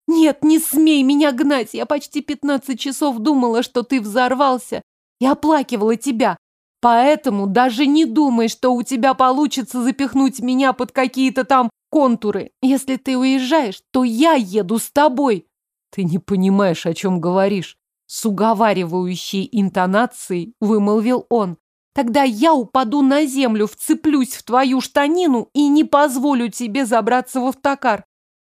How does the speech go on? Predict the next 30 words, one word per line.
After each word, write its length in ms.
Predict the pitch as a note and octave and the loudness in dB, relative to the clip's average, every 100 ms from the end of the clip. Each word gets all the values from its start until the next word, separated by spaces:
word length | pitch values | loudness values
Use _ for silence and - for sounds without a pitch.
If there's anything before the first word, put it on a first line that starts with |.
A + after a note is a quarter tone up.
| _ - | _ -6
Видимо, 380 | D#4 C4+ B3 A3+ | -6 -2 0 0
я 220 | F#3 G#3+ | 0 -2
выглядела 580 | F#3 F3 F#3+ E3+ F#3 F#3 | -2 -4 -4 -4 -4 -2
достаточно 640 | A3 G#3+ G3 F#3+ - G3+ | -4 -2 -4 -4 -8 -4
решительной, 680 | G3 F3 - G#3+ E3+ E3 D#3+ | -2 -2 -4 -6 -6 -6 -8
чтобы 300 | - F#3+ F#3 | -6 -4 0
Ратмир 460 | F#3 - F#3+ F3 _ - | -2 -2 -2 -2 _ -2
решил, 480 | G3 F#3 - C4 - _ - | 0 0 0 -2 -4 _ -6
будто 320 | G3+ - A#3 | -4 -2 -2
угроза 500 | A3 F#3+ B3 G3+ F#3+ | 0 2 0 2 0
окажется 640 | F3+ G#3 G3+ G3 - G3+ | 0 -2 -2 -6 -4 -4
приведенной 680 | F#3 G#3+ G3+ G#3 G#3 G#3 G#3+ | -2 -2 0 0 2 2 0
в 100 | F#3+ | -2
действие. 600 | G3 G3+ F3+ - F3 D#3 _ _ - | -2 -2 -4 -8 -10 -10 _ _ -2
Неожиданно 640 | A#3 A#3+ C4 A3 A3+ G#3 | 0 2 0 -2 -2 0
он 240 | G3+ F#3 | 0 -2
глянул 420 | F3+ G3+ B3 G3+ F#3+ | -2 -2 -2 -4 -6
куда-то 400 | F#3 F3+ G#3 F#3+ | -6 -4 -4 -6
поверх 480 | F#3 F3 G3 F#3 | -6 -4 -4 -4
моей 360 | F#3 F3+ F3 G3+ | -6 -4 -4 -2
макушки. 680 | G3+ G#3+ - G3 - _ - _ _ _ | -2 -4 -8 -10 -10 _ -20 _ _ _
Я 200 | - C4+ | -2 0
непонимающе 760 | C4 B3+ A#3 A#3+ C4 B3 - A#3 | 0 0 -2 0 0 -2 -2 -4
обернулась, 640 | G#3 B3+ B3 C4+ F3 E3 | -2 -2 0 0 -2 -4
ощутив, 520 | F3+ F3 G3+ - A#3+ - | -6 -4 -8 -4 -4 -2
как 320 | G3+ F#3+ - | -2 -2 -4
он 220 | A3 F#3+ | -4 -2
напрягся 560 | F#3 F#3 E3+ F3 - G3+ | -4 -2 -2 -4 -4 -6
всем 300 | - A3+ A3 | -2 -2 -2
телом. 420 | - A3 E3+ | -4 -6 -6